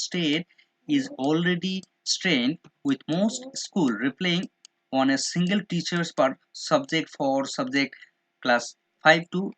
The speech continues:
ten। অর্থাৎ রাজ্যের যে শিক্ষা ব্যবস্থার অবস্থা সেটাকে এখানে তুলে ধরা হয়েছে। ক্লাস ফাইভ থেকে টেন পর্যন্ত এমন এমন বেশ কিছু সাবজেক্ট রয়েছে যেখানে সিঙ্গেল টিচার রয়েছে এক একটা স্কুলের ক্ষেত্রে, এবং সমগ্র টিচারের স্ট্রেংথ, অর্থাৎ রাজ্য জুড়ে সমগ্র টিচারের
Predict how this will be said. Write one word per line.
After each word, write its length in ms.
ten। 160
অর্থাৎ 200
রাজ্যের 300
যে 80
শিক্ষা 320
ব্যবস্থার 420
অবস্থা 260
সেটাকে 240
এখানে 220
তুলে 180
ধরা 140
হয়েছে। 240
ক্লাস 200
ফাইভ 160
থেকে 140
টেন 140
পর্যন্ত 300
এমন 220
এমন 120
বেশ 200
কিছু 240
সাবজেক্ট 420
রয়েছে 220
যেখানে 220
সিঙ্গেল 360
টিচার 300
রয়েছে 180
এক 140
একটা 160
স্কুলের 340
ক্ষেত্রে, 240
এবং 100
সমগ্র 260
টিচারের 460
স্ট্রেংথ, 320
অর্থাৎ 180
রাজ্য 200
জুড়ে 200
সমগ্র 240
টিচারের 340